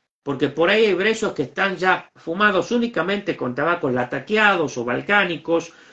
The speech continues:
o quizá con aromáticos muy invasivos, que puede ser que, eh, sientas la diferencia si la fumas en una clay después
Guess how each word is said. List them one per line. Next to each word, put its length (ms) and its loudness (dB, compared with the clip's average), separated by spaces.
o 160 -2
quizá 320 2
con 160 2
aromáticos 800 0
muy 320 0
invasivos, 720 -2
que 120 -2
puede 380 2
ser 400 0
que, 480 0
eh, 520 0
sientas 560 0
la 120 0
diferencia 580 0
si 120 -4
la 100 0
fumas 460 -2
en 140 -6
una 360 -4
clay 280 0
después 400 -4